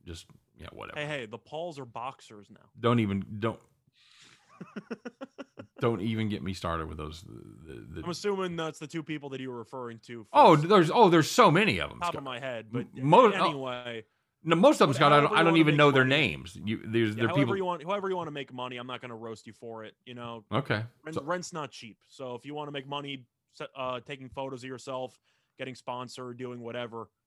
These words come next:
Speaker 2: good for you, whatever works.
Speaker 1: All right, fair enough.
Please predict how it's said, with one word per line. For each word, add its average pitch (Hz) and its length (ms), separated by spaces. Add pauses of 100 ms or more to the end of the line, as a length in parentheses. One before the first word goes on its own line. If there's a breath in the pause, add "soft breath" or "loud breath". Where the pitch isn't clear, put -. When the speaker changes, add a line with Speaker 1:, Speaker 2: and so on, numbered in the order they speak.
(260)
Speaker 2:
good 160 160
for 170 140
you, 165 200
whatever 143 300
works. 113 320 (840)
Speaker 1:
All 214 120
right, 196 200
fair 180 180
enough. 123 340